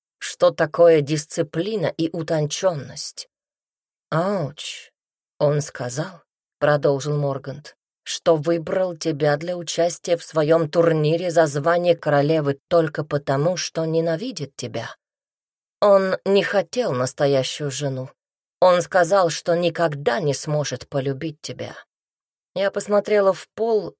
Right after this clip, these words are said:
и перед глазами всё затуманилось. С тех пор, как я вернулась домой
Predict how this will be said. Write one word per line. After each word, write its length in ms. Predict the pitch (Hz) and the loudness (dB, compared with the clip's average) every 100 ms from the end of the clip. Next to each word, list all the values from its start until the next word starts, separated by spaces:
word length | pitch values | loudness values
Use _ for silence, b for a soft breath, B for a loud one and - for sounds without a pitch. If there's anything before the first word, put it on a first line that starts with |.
| _ - | _ -8
и 80 | |
перед 260 | 160 190 160 | -4 -4 -4
глазами 640 | 147 185 185 170 220 190 | -2 -2 -2 -4 -6 -4
всё 400 | 160 - - 190 | -6 -8 -10 -10
затуманилось. 920 | 175 170 185 190 185 156 131 - - - _ _ _ _ _ _ _ | -8 -8 -8 -8 -8 -8 -12 -14 -16 -16 _ _ _ _ _ _ _
С 100 | - | -10
тех 220 | 190 185 | -8 -8
пор, 240 | - 262 247 | 0 2 2
как 200 | 208 202 | 0 0
я 180 | 226 226 | -2 0
вернулась 580 | 202 196 240 233 180 | 0 0 -2 -2 -2
домой 580 | 156 185 196 240 214 151 | -2 -2 -2 -4 -6 -10